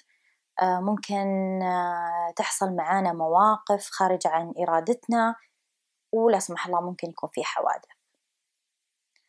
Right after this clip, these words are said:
وشي طبيعي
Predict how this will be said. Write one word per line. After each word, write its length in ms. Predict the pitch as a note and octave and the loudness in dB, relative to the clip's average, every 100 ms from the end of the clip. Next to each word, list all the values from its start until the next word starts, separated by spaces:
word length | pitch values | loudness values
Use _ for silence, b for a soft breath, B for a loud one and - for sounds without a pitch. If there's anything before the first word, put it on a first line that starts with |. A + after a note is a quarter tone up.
| _ _ _ _ _ _ _ _ _ _ _ _ _ _ _ G#3+ | _ _ _ _ _ _ _ _ _ _ _ _ _ _ _ 0
وشي 560 | G#3 G#3+ - - G3 | 2 0 -4 -4 -2
طبيعي 640 | F#3+ E3+ F#3+ B3+ C4 D#4+ | 2 2 2 2 2 -2